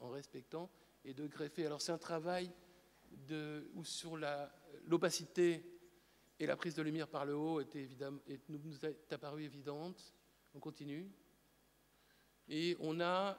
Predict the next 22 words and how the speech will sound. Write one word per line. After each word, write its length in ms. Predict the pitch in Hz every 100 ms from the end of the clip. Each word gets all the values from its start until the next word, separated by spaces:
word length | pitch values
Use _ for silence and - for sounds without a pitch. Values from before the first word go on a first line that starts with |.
| -
euh, 840 | 151 147 139 139 135 120 117 120
donc 360 | 120 156 170 -
greffé 720 | 135 131 175 175 - 185 180
au 220 | 151 143
bâtiment 460 | 135 143 - 151 147
ancien, 440 | 143 - 156 196 233 - - - - - - - - - _ _ _ 151
euh, 680 | 139 135 135 139 - - 131
des 140 | 127 147
salles, 400 | - 170 170 160
euh, 460 | 135 127 123 123 127 - - - - _ _ -
qui 100 | -
sont 260 | - - 147
shadées, 560 | - 160 147 170 214 247 - - - - - - -
et, 260 | 139 139 135
euh, 840 | 127 123 120 123 123 123 120 - 123
la 120 | 127
masse 380 | 143 151 - -
de 80 | 131
pierre 460 | - 151 151 156 139
est 200 | 123 127
absolument, 760 | 117 - 123 127 135 147 147
euh, 300 | 131 123 123